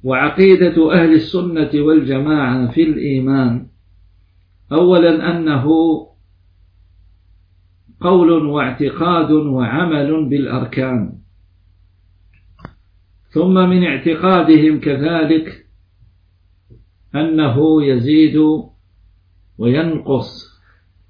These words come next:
يزيد بالطاعة وينقص بالمعصية. فإذا كانت الأعمال من مقتضيات الإيمان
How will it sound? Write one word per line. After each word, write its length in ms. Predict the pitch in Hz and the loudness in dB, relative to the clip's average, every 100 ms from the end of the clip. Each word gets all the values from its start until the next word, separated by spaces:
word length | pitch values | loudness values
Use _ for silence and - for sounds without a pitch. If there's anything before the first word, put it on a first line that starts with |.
| _ _ _ _ - | _ _ _ _ -12
يزيد 440 | - 117 131 156 151 | -4 -2 4 4 4
بالطاعة 1040 | 143 139 139 160 160 143 151 156 151 - _ _ _ _ _ _ _ _ | 0 -2 -4 -4 0 0 0 -2 -4 -10 _ _ _ _ _ _ _ _
وينقص 800 | 117 127 165 160 139 - 160 160 | -4 -2 0 -2 -4 -4 -4 0
بالمعصية. 1080 | 185 147 156 135 135 120 117 107 104 95 - - - _ _ _ _ _ _ _ _ _ _ _ _ _ _ _ _ - | -2 2 0 0 -4 -6 -8 -8 -6 -8 -10 -20 -20 _ _ _ _ _ _ _ _ _ _ _ _ _ _ _ _ -8
فإذا 400 | 127 151 156 156 | -2 0 2 0
كانت 520 | 165 180 170 156 135 | 0 0 0 -2 -2
الأعمال 920 | 156 - 135 120 151 156 131 143 - - - _ _ _ _ _ _ _ - - - _ _ _ - | -2 -2 -4 -2 0 0 -2 -4 -10 -20 -20 _ _ _ _ _ _ _ -20 -20 -20 _ _ _ -8
من 220 | 139 160 | -6 -4
مقتضيات 880 | 156 139 - 151 139 143 160 160 156 | -4 -6 -4 -2 0 2 4 2 0
الإيمان 920 | 143 - 139 131 135 139 120 127 123 | -4 -2 0 2 2 4 2 0 -6